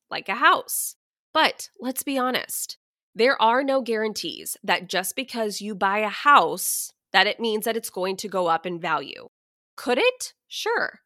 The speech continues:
And I hope that it does for you. But is it a surefire one hundred percent guarantee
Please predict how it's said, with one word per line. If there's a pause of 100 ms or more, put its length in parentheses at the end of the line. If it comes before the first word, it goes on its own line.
(140)
And
I
hope
that
it
does
for
you. (400)
But
is
it
a
surefire
one
hundred
percent
guarantee